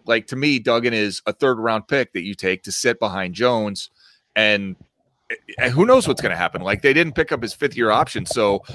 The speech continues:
franchise tag is pretty freaking expensive for Daniel Jones, man.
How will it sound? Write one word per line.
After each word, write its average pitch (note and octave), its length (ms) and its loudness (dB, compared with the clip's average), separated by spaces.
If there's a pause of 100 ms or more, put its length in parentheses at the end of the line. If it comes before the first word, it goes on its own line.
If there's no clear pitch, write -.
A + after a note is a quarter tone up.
(140)
franchise F#3 420 0
tag A2+ 220 2
is F2+ 100 -4
pretty A3+ 240 -8
freaking - 300 -6
expensive - 420 -10
for F#2+ 80 -18
Daniel A#2 320 -6
Jones, B2 380 -10
man. E2+ 260 -16